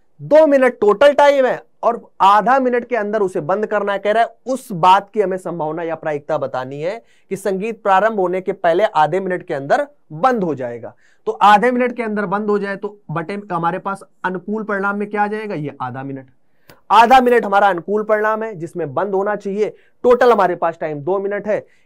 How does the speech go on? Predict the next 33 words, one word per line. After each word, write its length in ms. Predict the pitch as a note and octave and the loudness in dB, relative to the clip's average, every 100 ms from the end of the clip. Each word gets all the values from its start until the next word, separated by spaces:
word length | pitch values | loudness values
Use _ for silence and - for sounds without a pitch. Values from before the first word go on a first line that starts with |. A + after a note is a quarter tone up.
| - | -4
यही 180 | A3 A3+ | -2 -2
इसका 260 | F3+ F3+ | -4 -4
आंसर 360 | C#3+ C3 F#3+ F#3 | -4 -6 -10 -10
है। 180 | E3 B2 _ _ _ - | -10 -16 _ _ _ -12
दो 140 | C#3+ | -4
ऊपर 280 | G3+ D3+ F3 | -2 -2 -6
चला 240 | E3+ F3 F3 | -6 -6 -4
जाएगा 320 | F3+ F#3 E3 | -6 -8 -10
तो 200 | D#3+ C#3 | -12 -14
एक 160 | D#3 C#3 | -12 -12
बटे 220 | C3 C3 | -12 -14
चार 280 | B2+ C#3+ B2+ | -10 -8 -8
आ 80 | A#2+ | -10
जाएगा। 320 | B2 A#2 B2 _ _ _ | -16 -20 -20 _ _ _
प्रायिकता 280 | F#3+ G3 F#3+ | -10 -8 -6
एक 120 | F3+ | -8
बटे 180 | B2+ A#2 | -8 -16
चार 240 | A#2+ A#2 A#2 | -18 -20 -20
है। 120 | B2+ _ - | _ _ -12
क्वेश्चन 280 | A#3 B3+ A3+ | -10 -10 -10
आसान 400 | D#3 D3+ D3+ D#3 | -12 -10 -10 -8
है, 80 | |
एक 260 | E3 E3 F3 | -8 -6 -4
लाइन 220 | E3 D#3 | -2 -2
का 80 | D#3 | -4
क्वेश्चन 340 | D#3 C3+ C#3+ | -6 -6 -6
है, 100 | E3 - _ _ | -10 -14 _ _
बस 120 | A3 - | -12 -8
थोड़ी 140 | A3+ | -6
लैंग्वेज 640 | A3+ D3 D3 D#3+ F#3+ A3+ C4 | -4 -4 -2 -2 -2 -6 -8
कन्फ्यूजिंग 680 | - F3 - A3 A#3+ D4 A3+ | -6 -6 -6 -6 -4 -2 0
लगती 400 | D#3 - - B2+ | -2 -4 -12 -12
है, 180 | F3+ | -12